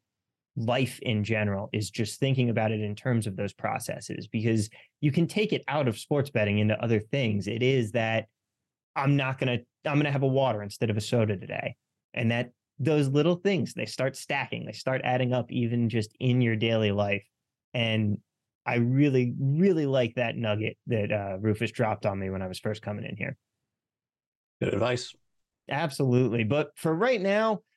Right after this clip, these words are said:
Speaker 1: let's get in on to our topic of the show today here. And that is going to be, we're at the midway point of the year. We're at the midway point of the baseball season. This is a good time to look back a little bit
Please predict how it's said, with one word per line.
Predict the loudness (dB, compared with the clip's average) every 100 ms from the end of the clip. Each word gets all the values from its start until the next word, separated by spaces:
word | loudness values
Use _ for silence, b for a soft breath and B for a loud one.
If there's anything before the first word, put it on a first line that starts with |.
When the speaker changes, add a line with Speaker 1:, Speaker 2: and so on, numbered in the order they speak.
| 0
Speaker 1:
let's | 0 0
get | 0 -2 2
in | 2 4
on | 4 4 2
to | 4 4
our | 2
topic | 0 -2 0 0
of | 0
the | -2
show | 2 4 4
today | 2 0 2 2 2
here. | 0 2 2 0 _ _ -2
And | 0 2 0 -2
that | -2 0 2 0
is | 0 0
going | 0 0 0 0
to | -2
be, | 2 2 4 2 0 _ -2
we're | 0 2
at |
the | 0
midway | -2 0 2
point | 2 2 2 2
of | 0
the | 0
year. | 4 4 4 0 _
We're | -2
at | 0
the | 2
midway | 2 2 0
point | 2 2 0 0
of | 0 0
the | 0
baseball | 2 0 0 0
season. | 2 0 2 0
This | 0
is |
a | 0
good | 0 -2
time | -2 0
to |
look | 0 -2 -2
back | -4 -2 -2
a |
little | 0 2 2 2
bit | 0 0